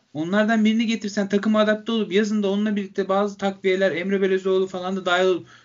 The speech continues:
bir sistem kurmaya çalışsan olurdu. Ama yani orada,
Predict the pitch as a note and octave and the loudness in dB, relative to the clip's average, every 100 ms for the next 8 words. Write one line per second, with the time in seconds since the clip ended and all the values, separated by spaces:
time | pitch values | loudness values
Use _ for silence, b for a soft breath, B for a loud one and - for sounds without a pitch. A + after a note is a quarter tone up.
0 | B F#3 - - A3+ A3 G#3+ G3+ G#3 G#3+ | B -10 -8 -2 0 0 -2 -2 0 -2
1 | G3 G3 - C4 - _ _ _ _ _ | -4 -4 -4 -6 -6 _ _ _ _ _
2 | _ - - - F3+ B3+ A#3 C#3 A#2 - | _ -20 -18 -2 4 4 4 0 -6 -8
3 | - _ _ _ A#2+ F#3+ G#3+ G3+ G3 F#3+ | -20 _ _ _ -6 -2 0 0 0 -2
4 | G3 G#3+ - | 0 0 -2